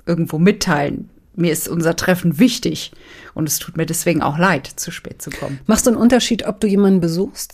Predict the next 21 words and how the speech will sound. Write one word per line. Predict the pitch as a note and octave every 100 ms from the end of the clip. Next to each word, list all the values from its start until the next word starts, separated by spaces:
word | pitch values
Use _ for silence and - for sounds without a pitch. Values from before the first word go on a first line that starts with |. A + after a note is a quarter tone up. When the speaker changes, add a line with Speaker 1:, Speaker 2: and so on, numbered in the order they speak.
| _
Speaker 2:
der | F3+
also | - F3+
dann | F3 E3 F3
zu | - E3
Hause | C#3+ C#3+ E3+ G3+ -
ist | A3 C4+ - -
oder | - F#3 F#3 F#3 -
ob | F3 -
es | D#3 -
in | F3+
einem | F3
Restaurant | D#3+ D#3 E3 D#3 F3+
beispielsweise, | F#3+ - F#3+ F3+ F3+
das | F3+
macht | F3 F3
ja |
auch | D#3+
nochmal | C#3 D3+
einen | C3+
Unterschied. | C#3 C#3+ - - -
Speaker 1:
Nein, | C3+ D3+